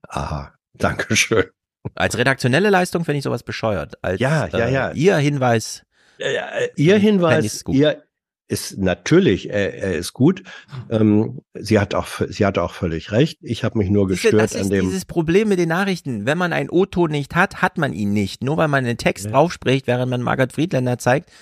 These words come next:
Speaker 2: das führt mich in Verirrung
Speaker 1: Ja.
Speaker 2: und lenkt mich auf falsche Bahn.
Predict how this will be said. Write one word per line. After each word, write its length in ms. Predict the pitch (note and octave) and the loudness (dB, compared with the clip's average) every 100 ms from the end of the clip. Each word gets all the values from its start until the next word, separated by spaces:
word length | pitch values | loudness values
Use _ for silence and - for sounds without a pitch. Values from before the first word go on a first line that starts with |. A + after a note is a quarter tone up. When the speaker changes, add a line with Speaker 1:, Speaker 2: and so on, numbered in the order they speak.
| _ - | _ -10
Speaker 2:
das 100 | - | -2
führt 300 | D#3+ E3 D#3 | 2 2 2
mich 260 | F3+ - | -2 0
in 140 | D#3 D3 | -2 0
Verirrung 680 | D3 - G#3+ E3 D#3+ A#3 - _ _ _ _ G2+ | -2 2 4 4 2 0 -4 _ _ _ _ -2
Speaker 1:
Ja. 80 | |
Speaker 2:
und 160 | C#3 D#3+ | 0 2
lenkt 180 | D#3 G3+ | 0 0
mich 160 | F#3+ | 0
auf 80 | F3+ | 0
falsche 280 | - F#3+ - | 0 0 0
Bahn. 320 | F3+ A3 E3+ | 0 -2 -4